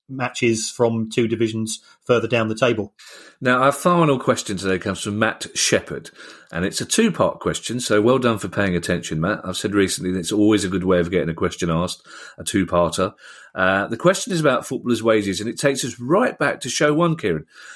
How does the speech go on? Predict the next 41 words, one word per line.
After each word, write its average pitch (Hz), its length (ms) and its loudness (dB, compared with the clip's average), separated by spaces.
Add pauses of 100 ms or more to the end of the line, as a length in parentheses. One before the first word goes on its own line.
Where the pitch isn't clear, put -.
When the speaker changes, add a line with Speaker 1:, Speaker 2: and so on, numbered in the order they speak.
(200)
Speaker 2:
uh, 113 220 -4
'cause 143 160 -4
Matt 190 200 2
says, 156 240 2
"As 190 280 0
players' 151 420 2
wages 117 420 2
are 104 220 2
always 107 400 4
quoted 151 720 0
on 90 120 -4
a 85 40 -2
weekly 82 360 -4
basis, 82 480 -8 (380)
do 131 140 2
they 139 220 2
actually 123 380 0
get 123 240 0
paid 156 400 2 (120)
on 95 120 -4
a 90 40 -2
weekly 85 360 -2
basis?" 80 540 -6
And 143 420 0 (460)
the - 60 -12
second 107 300 -2
part 90 160 2
of - 60 -2
the 87 60 -10
question, 92 380 -6
"Is 139 160 -2
there 170 160 4
a 160 60 2
benefit 170 460 0
to 101 100 -8
clubs 82 340 0
from 98 140 -6
a 98 60 -4
cash - 260 -2
flow 85 200 0
perspective 85 600 -6